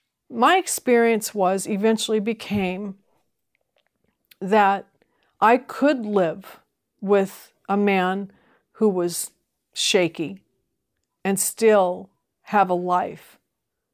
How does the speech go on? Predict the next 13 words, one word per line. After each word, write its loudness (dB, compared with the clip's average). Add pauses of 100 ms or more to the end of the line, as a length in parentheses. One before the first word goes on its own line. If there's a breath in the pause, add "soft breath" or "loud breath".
(140)
that 0
wasn't -2
gonna -2
blow 2
apart -2
because -4
he -4
blew -4
apart. -14 (540)
Um, -6 (260)
and, -4 (640)
but 0
that, 2